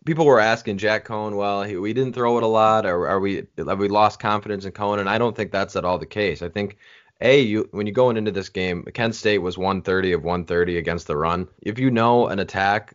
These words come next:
that is obviously gonna win this game, you're, you're gonna take advantage of it. And obviously Jonathan Taylor did that. And I, I don't think you can fault the coaches for saying, "You know what, we can win this game,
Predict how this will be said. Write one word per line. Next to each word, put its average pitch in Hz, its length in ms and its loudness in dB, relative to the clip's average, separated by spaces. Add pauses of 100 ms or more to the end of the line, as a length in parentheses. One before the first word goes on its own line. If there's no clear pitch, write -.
that 92 320 -2
is 92 180 -8
obviously 95 420 -4
gonna 87 140 -4
win 92 160 -6
this 92 180 -8
game, 95 280 -4
you're, 92 200 -6
you're 101 120 -6
gonna 107 140 -2
take 101 200 -6
advantage 90 440 -4
of 62 140 -8
it. 60 100 -14
And 78 120 -6
obviously 80 260 -4
Jonathan 82 340 -4
Taylor 82 280 -2
did 82 240 0
that. 85 280 -2 (380)
And 82 200 -2
I, 82 260 0
I 85 60 0
don't 85 100 -4
think 87 140 -6
you 87 80 -6
can 85 120 -4
fault 85 300 -2
the - 80 -10
coaches 90 400 -2
for 85 140 -8
saying, 85 280 -6
"You 82 60 -6
know 87 140 -2
what, 92 160 0
we 120 100 0
can 95 140 -4
win 92 160 -2
this 92 160 -4
game, 90 340 -4